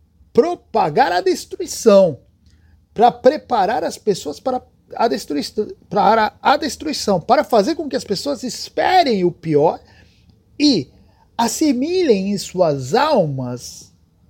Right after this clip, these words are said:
em seus espíritos, essa expectativa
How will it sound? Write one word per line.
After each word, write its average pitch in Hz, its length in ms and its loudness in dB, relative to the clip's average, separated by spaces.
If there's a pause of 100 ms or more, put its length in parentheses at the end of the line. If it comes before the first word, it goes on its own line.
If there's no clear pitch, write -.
(460)
em 185 160 0
seus 156 300 0
espíritos, 156 1200 -2 (800)
essa 226 340 2
expectativa 147 1000 -8